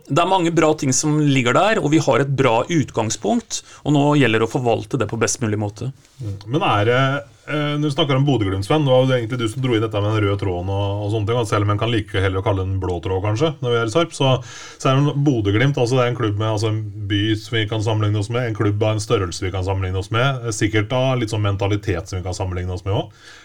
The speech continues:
Speaker 2: Er det, er det sånn at vi må ha et styrevedtak som sier at den neste treneren vår skal faktisk jobbe sånn og sånn? Juniortrener skal jobbe sånn og sånn,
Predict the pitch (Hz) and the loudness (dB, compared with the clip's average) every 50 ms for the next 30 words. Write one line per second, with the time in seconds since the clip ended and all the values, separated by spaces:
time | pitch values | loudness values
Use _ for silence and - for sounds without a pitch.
0 | - - 127 123 127 135 139 139 139 139 127 131 135 135 139 117 120 117 117 120 | -6 -2 0 2 2 2 2 2 0 0 -2 -2 0 0 0 0 0 -2 -2 0
1 | 110 107 104 101 - - - - 139 139 113 98 87 85 82 80 82 85 82 80 | 0 0 0 -2 -4 -8 -6 -4 -4 -4 -2 -4 -4 -4 -4 -4 -4 -4 -6 -6
2 | - - 131 156 143 135 117 123 117 95 92 - - 101 104 107 101 - - - | -4 -4 -4 -4 -4 -4 -4 -2 -2 -2 -2 -4 -4 -4 -4 -4 -4 -6 -8 -8
3 | 95 - 98 92 87 82 85 95 101 - - - - - 82 87 95 98 98 98 | -6 -4 -4 -4 -4 -4 -4 -4 -4 -6 -8 -8 -8 -6 -6 -4 -4 -4 -4 -6
4 | 85 - - 92 90 - 107 104 87 87 90 82 95 90 92 92 117 160 226 233 | -6 -6 -8 -10 -8 -6 -4 -4 -4 -6 -8 -8 -8 -8 -6 -2 -2 -2 -2 -4
5 | - - _ - - - _ _ _ _ - 101 98 92 92 90 98 95 95 110 | -10 -20 _ -20 -20 -20 _ _ _ _ -4 -4 -2 -2 -2 -2 -2 -2 -2 -2
6 | 123 - - 101 101 98 98 95 90 104 104 101 98 - - - | -2 -2 -2 -2 -2 -2 -4 -4 -6 -4 -4 -2 -2 -2 -4 -4